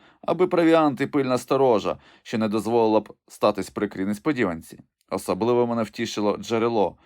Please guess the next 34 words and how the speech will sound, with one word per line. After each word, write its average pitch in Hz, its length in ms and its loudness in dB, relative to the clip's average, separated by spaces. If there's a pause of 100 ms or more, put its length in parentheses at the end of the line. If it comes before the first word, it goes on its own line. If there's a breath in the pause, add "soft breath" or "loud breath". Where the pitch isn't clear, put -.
(140 soft breath)
Хоч - 300 -6
у 143 80 -2
каюті 175 440 -2
Еспаньйоли 123 560 -2
й 110 40 0
зберігалася 113 640 2
вдосталь 101 420 -2
зброї, 92 480 0 (960)
амуніції, 107 880 0 (240 soft breath)
їжі 131 500 -2
та 113 120 0
добрих 139 380 -2
вин, 156 280 0
усе 147 440 -2
ж - 180 -10 (280 soft breath)
про 120 140 2
одну 165 360 2
річ 170 280 -4
ми 147 140 -4
не 151 120 -4
подбали, 127 680 2
а 92 100 -2
саме 107 500 0
про 98 140 -4
питну 101 320 -6
воду. 95 420 -4 (280 soft breath)
Я 101 180 2
стояв 120 640 2
і 107 100 -4
розважав 95 600 0
про 90 140 -6
це. 87 300 -6 (100)
Аж - 280 -2
тут - 340 -4